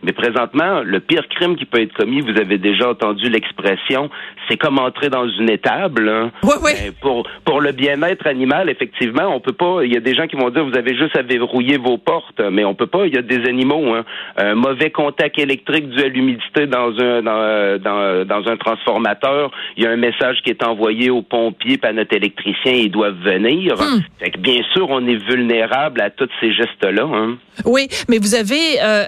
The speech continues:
Speaker 2: euh, hier, vous avez aussi tweeté la chose suivante. Vous avez dit, le Québec doit ajuster ses lois pour faire comme ils font en Ontario, en Alberta,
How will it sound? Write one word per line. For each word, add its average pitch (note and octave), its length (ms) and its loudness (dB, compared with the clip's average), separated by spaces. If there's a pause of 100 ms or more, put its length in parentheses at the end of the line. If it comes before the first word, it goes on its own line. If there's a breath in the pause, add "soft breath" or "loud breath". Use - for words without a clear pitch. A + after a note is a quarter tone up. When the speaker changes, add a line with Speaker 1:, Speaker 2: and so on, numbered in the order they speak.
Speaker 2:
euh, G3 100 2 (140)
hier, C#4+ 340 2
vous G3 160 0
avez G#3+ 260 0
aussi B3+ 320 0
tweeté B3+ 380 0
la A3+ 100 2
chose A3+ 220 -2
suivante. A#3 300 0
Vous A#3+ 60 0
avez G#3+ 120 0
dit, D4+ 100 0
le C#4 60 -2
Québec C#4 300 0
doit B3+ 200 2
ajuster C#4 500 0
ses C#4 220 2
lois A3 300 2
pour - 140 -10
faire D4+ 200 -2
comme A#3+ 180 2
ils A3 120 4
font C#4+ 180 0
en B3 180 2
Ontario, G#3+ 500 0
en B3 180 2
Alberta, G#3 580 0